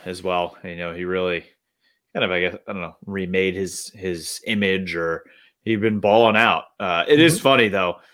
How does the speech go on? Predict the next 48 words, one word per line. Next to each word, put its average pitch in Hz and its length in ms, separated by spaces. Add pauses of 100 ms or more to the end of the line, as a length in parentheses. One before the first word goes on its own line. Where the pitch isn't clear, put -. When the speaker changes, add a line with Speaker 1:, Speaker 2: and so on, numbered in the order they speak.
(340)
Speaker 1:
Um, 87 420 (300)
I 110 80
saw, 107 240
I 95 40
think 107 200
it 104 60
was, 90 300
uh, 85 300
Rappaport 95 560
or 90 60
somebody 87 400
was 80 160
like, 80 200 (920)
Odell 127 300
Beckham 113 400
was 92 240
playing 104 320
his 98 180
best 110 340
football 104 400
of 95 60
his 92 140
career 107 380
the 92 80
last 95 400
five 98 420
weeks 98 320
before, 101 300
and 101 180
everyone's 104 260
like, 92 200
"So 104 200
did, 98 140
like, 92 280
the 92 100
first - 500
three 104 220
seasons 101 400
of 92 80
his 92 100
career 98 300
just 87 180
not 87 160
happen 131 380
anymore?" 151 600
Speaker 2:
<laughs> 90 60
Speaker 1:
Or, 92 300 (180)
like, 107 180